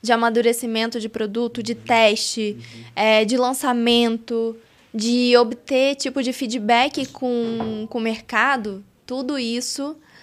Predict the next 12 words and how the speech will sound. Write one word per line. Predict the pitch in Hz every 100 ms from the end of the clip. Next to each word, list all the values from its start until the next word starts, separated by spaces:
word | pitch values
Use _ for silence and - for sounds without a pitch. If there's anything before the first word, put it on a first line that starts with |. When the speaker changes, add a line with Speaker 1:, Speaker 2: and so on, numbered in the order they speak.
| - -
Speaker 1:
é | 254
feito | 277 294 226 226 233 262
realmente | 262 254 262 233 247 262
aos | 262 -
poucos | - 233 240 - 269 285 -
e | 247
garantindo | 240 233 262 262 269 - 262 254
o |
quê? | 262 240 196 196 - - _ _ _
Principalmente | 302 320 311 240 220
segurança, | 240 240 262 226 233 262 330 370 - - _ _
né? | - 214 226